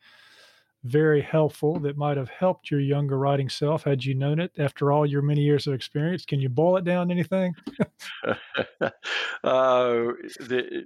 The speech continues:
Speaker 2: don't expect it to get any easier. <laughs>
Speaker 1: Okay.
Speaker 2: That,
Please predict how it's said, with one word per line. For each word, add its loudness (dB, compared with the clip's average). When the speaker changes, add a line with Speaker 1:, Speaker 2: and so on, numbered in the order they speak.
Speaker 2:
don't 0
expect -4
it 0
to -10
get 0
any -6
easier. -12
<laughs> -
Speaker 1:
Okay. 0
Speaker 2:
That, 0